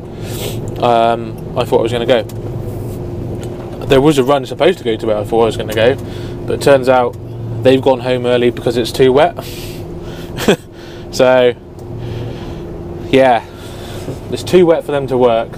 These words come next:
so they don't want the material. It's fucking stone. Never mind. Um, <laughs> so, yeah, we've got a return load back to, um,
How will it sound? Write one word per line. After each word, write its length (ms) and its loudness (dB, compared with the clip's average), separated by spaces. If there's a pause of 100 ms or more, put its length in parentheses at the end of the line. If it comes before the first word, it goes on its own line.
(840)
so 120 -2
they 80 4
don't 140 6
want 140 0
the 60 -8
material. 580 0
It's 140 -8
fucking 300 -2
stone. 1500 -4
Never 140 4
mind. 300 0 (840)
Um, 480 4 (160)
<laughs> 160 -14
so, 160 -8 (180)
yeah, 280 2 (400)
we've 120 4
got 140 2
a 40 2
return 340 2
load 260 2
back 180 2
to, 380 2
um, 320 2